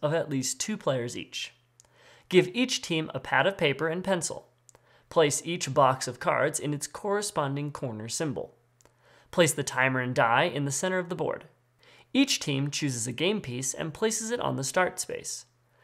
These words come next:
The team with the person whose birthday is coming up next goes first. On every turn, your team gets one chance to move. The team to your right draws the next card from the deck that matches your spot on the board and reads it to you.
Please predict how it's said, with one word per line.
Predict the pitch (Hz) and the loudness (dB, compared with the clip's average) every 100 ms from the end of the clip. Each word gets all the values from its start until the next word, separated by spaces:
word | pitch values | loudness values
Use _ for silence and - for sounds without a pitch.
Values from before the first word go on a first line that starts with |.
| - _ | -20 _
The | 160 | -4
team | 147 160 139 | 0 0 0
with | 135 | 0
the | 131 | -4
person | - 156 143 170 | -2 -2 0 -2
whose | 143 123 | -2 -2
birthday | 156 151 143 131 | 0 0 0 -2
is | 123 | -4
coming | - 147 123 | -6 -4 -4
up | 120 131 | -6 -4
next | 151 180 185 - 151 | 0 0 0 -6 -6
goes | 131 117 - | -6 -4 -4
first. | - - - - - _ _ _ _ 170 | -2 -2 -6 -12 -18 _ _ _ _ 2
On | 185 | 6
every | 254 240 262 | 6 4 2
turn, | - 156 135 131 | 2 2 2 4
your | 165 214 | 6 6
team | 214 180 156 | 4 2 2
gets | 139 - | 0 -2
one | 127 151 233 | -2 0 0
chance | 233 147 120 - - | 0 0 0 0 -2
to | 147 | -2
move. | 165 107 - - _ _ _ _ | -2 -4 -6 -14 _ _ _ _
The | 156 | -4
team | - 160 147 | 0 0 0
to | - 135 | -2 -4
your | 110 | 0
right | 139 135 160 - | 4 6 4 -2
draws | 135 147 165 165 | 0 4 4 4
the | 135 | 0
next | 135 202 - | 2 0 -2
card | - 139 104 127 | 0 2 2 -2
from | - 135 | 0 0
the | 135 | 0
deck | 160 147 120 - - | 2 4 2 -2 -2
that | 127 131 | -2 0
matches | 127 - 131 120 | -2 -2 -6 -2
your | 156 202 | 0 0
spot | - 117 120 - | 2 2 2 -2
on | 135 139 | -2 0
the | |
board | 160 185 120 123 - | 0 2 2 0 -4
and | 156 170 | -4 -2
reads | 180 139 - | -2 -2 -6
it | - | -10
to | - | -12
you. | - | -12